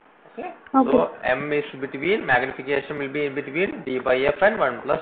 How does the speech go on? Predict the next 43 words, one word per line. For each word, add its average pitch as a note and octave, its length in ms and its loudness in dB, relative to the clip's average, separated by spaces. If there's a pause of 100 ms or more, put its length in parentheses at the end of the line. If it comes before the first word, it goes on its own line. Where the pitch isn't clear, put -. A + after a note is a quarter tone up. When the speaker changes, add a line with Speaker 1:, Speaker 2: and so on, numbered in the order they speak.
Speaker 1:
D G#2 100 -4
by G#2 140 -4
F. G2 160 -4
One A2+ 160 -8
plus A#2+ 200 -6
D B2+ 140 -2
by A#2+ 140 -4 (160)
F B2 120 -4
is A#2 120 -14
the A#2 80 -10
maximum, A#2+ 560 -2 (400)
D A#2+ 160 -6
by A2+ 160 -2
F G#2+ 200 -2
is - 200 -12
the G#2+ 140 -2
minimum. - 280 -16 (1400)
Okay? - 160 -18 (460)
So - 80 -14 (100)
this D3 100 -12 (220)
term A3 360 8 (420)
is F#3 180 -6
very D3+ 300 6
simple F3 360 -2
now. C#3+ 340 6 (320)
Okay? G3+ 400 4 (440)
When C#3+ 160 2
I F3 80 6
am F#3 100 2
going E3+ 260 4
to F#3+ 320 6
discuss F#3 400 4 (100)
this E3+ 120 -2 (120)
compound D3 440 6
microscope, D#3+ 760 4
in C3+ 100 -8
that D3 220 6
case D3+ 220 4
also D#3+ 280 -2
it F3 140 -4
is E3+ 100 -10
very D#3 260 0
simple. A2 280 -12